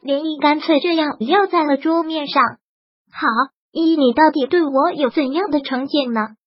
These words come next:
或者是如何看待我这个人的？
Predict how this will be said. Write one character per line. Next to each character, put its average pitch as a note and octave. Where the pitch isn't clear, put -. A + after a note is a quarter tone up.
或 F#4
者 B3+
是 C#4+
如 B3+
何 C4+
看 D4
待 D4+
我 D4
这 D#4
个 C4+
人 G3
的？ A3+